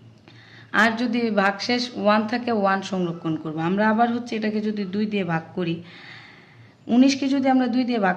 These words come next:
করি যায় না, কিন্তু নয় দুগুণে আঠারো, নাইন হচ্ছে নয় দুগুণে আঠারো হয়, কিন্তু এখানে ভাগশেষ আছে। কত ভাগশেষ থাকে? উনিশ হইতে হইলে আরও লাগে কত? ওয়ান। এখানে ওয়ান হচ্ছে আমরা সংরক্ষণ করব। আবার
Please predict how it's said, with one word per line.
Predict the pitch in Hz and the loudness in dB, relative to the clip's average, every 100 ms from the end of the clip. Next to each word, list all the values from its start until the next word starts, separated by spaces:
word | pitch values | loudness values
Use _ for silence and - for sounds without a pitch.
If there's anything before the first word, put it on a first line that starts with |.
| - | -2
করি | 214 190 | -4 -2
যায় | 170 165 | -2 -2
না, | 156 | -4
কিন্তু | 165 185 185 254 - - - - - _ 190 | -6 -6 -2 -4 -4 -12 -20 -20 -20 _ 2
নয় | 226 277 | 4 4
দুগুণে | 269 254 220 | 2 0 2
আঠারো, | 180 170 - 160 143 - - - - | 0 -2 -6 -8 -10 -16 -20 -18 -6
নাইন | 180 196 208 220 | 0 2 4 2
হচ্ছে | 233 - 262 302 - - - 202 | 0 -2 -2 -2 -4 -14 -8 -2
নয় | 233 | 0
দুগুণে | 233 247 226 | 0 -2 0
আঠারো | 196 - 190 - 196 | 0 0 -2 -2 -4
হয়, | 175 156 - | -2 -4 -4
কিন্তু | 202 208 | -4 -2
এখানে | 214 220 220 | -2 -2 -2
ভাগশেষ | 190 180 180 190 185 | 0 -2 -2 -6 -8
আছে। | 170 - 147 - | -10 -10 -14 -8
কত | - 214 | -8 -4
ভাগশেষ | 208 190 185 - 214 | -4 -4 -6 -10 -8
থাকে? | - 220 254 - - - - - - - | -8 -6 -6 -6 -14 -20 -20 -20 -18 -2
উনিশ | 202 220 226 | 0 2 0
হইতে | 240 233 | -4 0
হইলে | 240 233 | 0 2
আরও | 220 208 208 | 2 4 2
লাগে | 214 214 190 185 | 2 0 -2 -6
কত? | 190 180 | -6 -6
ওয়ান। | 170 160 151 151 170 | -4 -4 -4 -6 -10
এখানে | - 202 190 | -6 -4 -2
ওয়ান | 175 180 196 | -2 -2 -2
হচ্ছে | 208 202 208 | -4 -4 -2
আমরা | 208 202 | -2 -4
সংরক্ষণ | - 208 185 - 156 143 156 | -2 -2 -2 -4 -8 -6 -10
করব। | 139 135 - - - - - - | -10 -14 -20 -20 -20 -20 -20 -4
আবার | 190 214 | 0 2